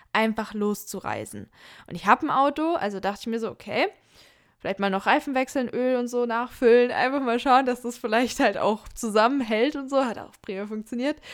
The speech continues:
Und dann bin ich halt mal los und ich wollte ursprünglich an die Nordsee, weil ich war noch nie im Norden irgendwie am Meer, noch nie. Bin immer hier ü-,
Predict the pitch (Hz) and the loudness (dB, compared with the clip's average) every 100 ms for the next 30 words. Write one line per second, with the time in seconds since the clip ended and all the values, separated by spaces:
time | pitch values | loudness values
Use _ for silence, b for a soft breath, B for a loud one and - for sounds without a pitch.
0 | B B B 247 240 240 262 - 277 311 | B B B 4 4 6 2 0 -6 -2
1 | 330 349 427 453 - 226 220 226 220 269 | 0 2 2 0 -2 -4 -2 -4 -2 -4
2 | 302 - - 247 240 - 202 190 220 311 | -4 -6 -6 -6 -4 -6 -4 -4 -2 -2
3 | 339 302 226 214 220 214 220 226 262 320 | -2 -2 0 0 -2 -4 -4 -4 0 2
4 | 349 339 B B B - 233 233 233 254 | 2 0 B B B 2 4 6 8 6
5 | 254 240 233 233 220 208 220 220 202 185 | 4 0 2 0 0 -4 -2 0 0 -2
6 | 165 147 185 - 262 262 202 170 B B | -2 -6 -8 -4 -2 0 0 -2 B B
7 | B 254 269 320 311 277 262 - 269 | B -4 0 2 2 4 2 0 -6